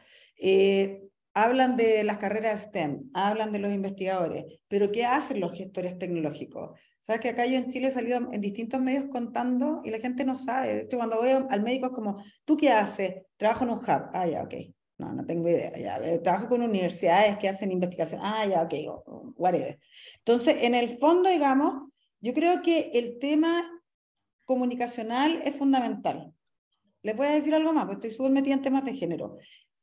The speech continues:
La carrera de gestión tecnológica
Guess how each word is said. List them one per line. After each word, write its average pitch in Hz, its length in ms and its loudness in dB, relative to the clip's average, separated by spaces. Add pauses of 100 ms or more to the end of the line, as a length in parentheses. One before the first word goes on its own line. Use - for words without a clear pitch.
(120)
La 220 200 4
carrera 294 480 6
de 339 100 2
gestión 302 380 2
tecnológica 277 920 0